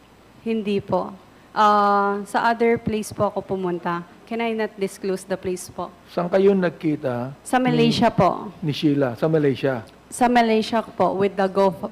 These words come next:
Speaker 1: ah, siblings.
Speaker 2: Kasama si Wesley?
Speaker 1: Yes po, kasi
Speaker 2: Tas-
Speaker 1: si Wesley po ang nag-message sa akin.
Speaker 2: Tapos nagpunta kayo sa Indonesia?
Speaker 1: Nagpunta po kami from Malaysia, ah, suma-, ah, pumunta po kami sa Singapore.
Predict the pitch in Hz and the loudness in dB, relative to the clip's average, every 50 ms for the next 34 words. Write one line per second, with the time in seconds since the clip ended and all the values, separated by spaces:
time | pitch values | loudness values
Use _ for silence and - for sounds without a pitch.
0 | - - 202 190 185 180 175 180 180 - - 220 185 170 196 185 175 170 175 170 | -8 -4 -2 0 2 2 2 2 0 0 0 0 0 2 0 0 0 0 -2 -6
1 | - - - - - - 143 - 151 147 151 156 151 - - 151 135 135 127 - | -10 -16 -20 -18 -14 -8 0 2 2 2 4 2 0 0 0 2 2 2 0 -2
2 | - - 131 127 113 92 - - - - - - - - - - - 220 226 220 | -2 -4 -4 -4 -4 -6 -10 -20 -20 -20 -20 -20 -20 -20 -20 -6 0 0 0 0
3 | - - - - 190 - - - - 220 - 233 226 208 240 226 214 214 208 - | -2 -6 -2 0 0 0 0 0 -2 0 2 2 0 2 2 2 2 2 0 0
4 | 220 208 202 - 208 196 196 196 190 185 175 185 185 180 175 190 190 180 - - | -2 -2 0 2 4 4 4 4 2 0 0 0 -2 -2 0 -2 -4 -4 -6 -12
5 | - - - 180 170 165 160 - 170 165 160 160 - 160 151 156 170 160 - 180 | -14 -8 -4 -4 -4 -4 -4 -4 -6 -6 -6 -6 -2 -2 -2 0 -2 -2 -2 -4
6 | 156 160 180 165 160 - 170 156 156 147 135 127 123 123 131 139 139 - - - | -4 -2 -4 -4 -2 -2 -2 -2 0 0 2 0 0 -2 -4 -6 -10 -16 -20 -8
7 | - 143 147 151 143 131 135 131 135 120 107 - 135 127 - 120 - - - - | -4 -4 -2 -2 -4 -4 -2 -2 -2 -2 -2 -2 -4 -6 -6 -8 -14 -16 -10 -4
8 | 220 240 233 - - 247 247 262 254 254 254 247 240 240 233 226 214 202 - - | -4 -4 -2 0 -2 0 0 0 0 2 2 0 2 2 0 2 0 0 -2 -2
9 | - - - 208 - - 262 269 269 269 262 254 247 247 247 254 262 247 - - | -8 -16 -20 -16 -4 0 0 0 0 0 -2 -2 -2 -2 -2 -4 -4 -6 -6 -4
10 | 196 175 175 175 175 180 180 175 170 - - - - - _ - - - - - | -2 -2 0 -2 -4 -4 -8 -12 -16 -20 -20 -20 -20 -20 _ -20 -20 -20 -20 -20
11 | - - - - 208 196 190 190 190 190 196 - 240 233 226 220 214 202 - 202 | -20 -14 -6 -2 0 0 2 0 0 -2 -4 -4 -4 -2 0 0 0 0 -2 -4
12 | 208 196 190 190 190 190 190 226 226 226 226 214 - 220 202 - 208 196 - 196 | -2 0 0 0 0 0 0 0 0 0 -2 -2 -4 -4 -4 -4 -6 -4 -4 -4
13 | 190 190 185 180 180 180 175 170 170 170 - - - - 202 196 - 220 208 190 | -4 -2 -4 -2 -4 -4 -6 -8 -10 -12 -18 -14 -8 -8 -8 -6 -6 -6 -4 -2
14 | 196 196 196 - - 175 175 175 180 196 240 247 | -2 -4 -2 0 2 2 4 4 2 2 0 -2